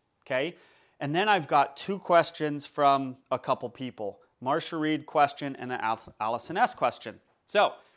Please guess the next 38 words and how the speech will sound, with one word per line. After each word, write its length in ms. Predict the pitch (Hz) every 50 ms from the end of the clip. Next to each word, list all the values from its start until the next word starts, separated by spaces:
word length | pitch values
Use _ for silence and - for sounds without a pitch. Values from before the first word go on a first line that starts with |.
| _ _ _ _
we're 100 | - 120
gonna 320 | 110 120 117 117 110 98 -
spin. 640 | - - - - - - 175 185 208 233 262 254 - _ _ _ _ _ _ _ _ -
We're 120 | 117 117
gonna 180 | 110 123 117 113
see 240 | - - - 143 131
what 120 | 120 113
it 100 | - 113
lands 360 | 117 127 139 156 170 170 160
on. 340 | 180 170 170 170 170 180 180 _ _ _ _ _ -
Oh, 140 | 180 180
I've 140 | 160 147 139
got 220 | 139 165 160 - 151
my 120 | 151 147
daughter 500 | 127 110 139 135 139 156 170 185 180 175
doing, 500 | 139 127 147 151 156 156 151 151 143 143 _ _ _ _ _ _ _ _ _ _ -
um, 400 | 135 135 135 135 131 127 127 127 -
um, 300 | - 131 127 127 123 123
Brinley 420 | 117 131 156 175 190 196 190 190 156
doing 300 | 160 165 160 160 156 147
a 60 | 135
trick 480 | - - - 151 127 107 - - - - _ _ -
with 160 | 135 123 -
my 160 | 135 131 135
dog 240 | 131 131 123 123 110
Prince 420 | - - 117 101 90 - - - -
on 140 | 117 117 107
here 160 | 107 110 98
too. 260 | - - 110 98 95 _ _ _ _ _ _
So 140 | - - 135
we're 80 | 135
gonna 160 | 123 135 123 120
spin. 500 | - - - - 165 180 202 233 262 - _ _ _ _ _ _ _ -
I'm 140 | 123 123 127
gonna 140 | 127 123 123
make 200 | 123 127 123 -
the 80 | 123
video 560 | 110 113 147 160 196 196 190 185 190 190 190